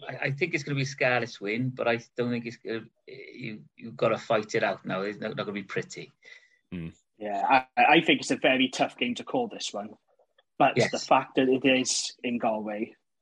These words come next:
Speaker 3: I am gonna have to lean towards Connacht, because I think they are desperate for a win,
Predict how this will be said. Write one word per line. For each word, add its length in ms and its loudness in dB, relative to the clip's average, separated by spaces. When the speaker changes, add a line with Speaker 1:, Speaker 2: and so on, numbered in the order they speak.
Speaker 3:
I 140 4
am 200 4
gonna 140 2
have 220 4
to 100 0
lean 220 2
towards 320 0
Connacht, 500 -4
because 540 -2
I 80 0
think 240 -2
they 100 0
are 340 0
desperate 420 0
for 100 -4
a 60 0
win, 300 -2